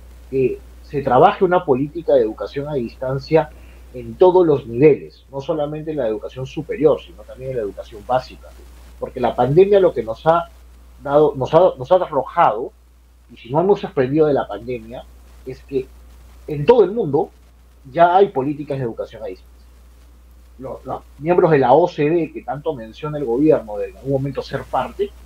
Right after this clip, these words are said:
deberíamos ya estar apuntando a una política global, si quieres, de educación a distancia, de, a nivel de todos los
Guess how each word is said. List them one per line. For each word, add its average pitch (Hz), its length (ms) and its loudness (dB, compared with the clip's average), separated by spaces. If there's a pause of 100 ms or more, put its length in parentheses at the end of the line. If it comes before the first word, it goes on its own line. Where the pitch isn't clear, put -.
(100)
deberíamos 180 920 2 (120)
ya 127 160 2
estar 151 240 0
apuntando 135 440 -4
a 143 80 0
una 139 80 -4
política 131 580 -2 (420)
global, 127 460 4
si - 160 -20
quieres, 127 320 -4
de 127 80 0
educación 101 400 -8
a 120 60 -10
distancia, - 500 -12
de, 107 140 -6
a 123 100 -8
nivel 135 240 -2
de 135 60 -6
todos 180 360 2
los 143 220 -4